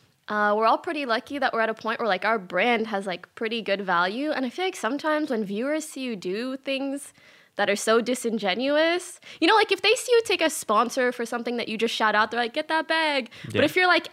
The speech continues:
Speaker 1: out there doing things that are just, like, so off-brand for money, it just doesn't feel right, so.
Speaker 2: Yeah, it, it sounds weird 'cause you have to weigh the costs and benefits 'cause
Speaker 1: Mm-hmm.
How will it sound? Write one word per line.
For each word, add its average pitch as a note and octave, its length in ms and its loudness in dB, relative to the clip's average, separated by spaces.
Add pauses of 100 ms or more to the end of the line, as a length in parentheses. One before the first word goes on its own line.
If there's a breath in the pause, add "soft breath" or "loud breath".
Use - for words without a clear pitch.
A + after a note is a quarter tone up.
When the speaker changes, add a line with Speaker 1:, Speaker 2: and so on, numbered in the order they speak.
(140)
Speaker 1:
out C4 300 6
there B3+ 240 4
doing A#3+ 380 2
things B3 260 0
that A3 140 0
are G#3+ 80 2
just, A3 160 -6
like, G#3 160 -4
so A3 560 0
off-brand G3+ 880 0 (260 loud breath)
for A3 180 -2
money, G#3 360 0
it G3 160 -2
just - 260 -8 (280)
doesn't G#3 300 0
feel F#3+ 260 -6
right, E3+ 340 -8 (240)
so. - 200 -16 (200)
Speaker 2:
Yeah, C#3+ 240 -2
it, A#2+ 220 -4 (120)
it B2+ 100 -8
sounds G3+ 560 0 (160)
weird A2 460 0
'cause A2+ 260 0
you C3+ 120 0
have F3+ 160 2
to F3+ 80 0
weigh G2+ 560 2
the G#2+ 100 -2
costs G2+ 500 2
and G2+ 160 -6
benefits A2 640 -6
'cause A#3 280 2
Speaker 1:
Mm-hmm. B3 440 -4